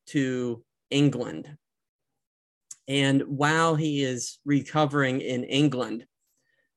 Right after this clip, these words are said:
uh, he's actually recorded for a radio program,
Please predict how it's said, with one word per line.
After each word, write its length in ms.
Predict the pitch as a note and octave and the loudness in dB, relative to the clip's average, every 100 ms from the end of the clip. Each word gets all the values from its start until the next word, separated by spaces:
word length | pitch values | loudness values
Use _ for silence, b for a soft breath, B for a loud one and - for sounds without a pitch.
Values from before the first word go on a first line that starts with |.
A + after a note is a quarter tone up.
| _ | _
uh, 160 | A#2+ B2 | -4 -2
he's 240 | C#3 C3 | 0 2
actually 720 | C#3 D3 - D3 C3 A#2+ - _ _ _ | 2 2 0 0 0 -4 -8 _ _ _
recorded 800 | C3 B2+ - D#3+ D#3+ D#3 C3 B2+ C#3+ _ _ | -8 -8 0 4 6 6 4 0 -10 _ _
for 240 | - C3+ B2 | -4 0 0
a 80 | B2 | 0
radio 500 | C3+ C#3+ C3+ G2+ A2 | 2 2 2 -2 -4
program, 800 | - A2+ A2 A#2 F2 G#1+ - | -6 -6 -6 -6 -8 -8 -12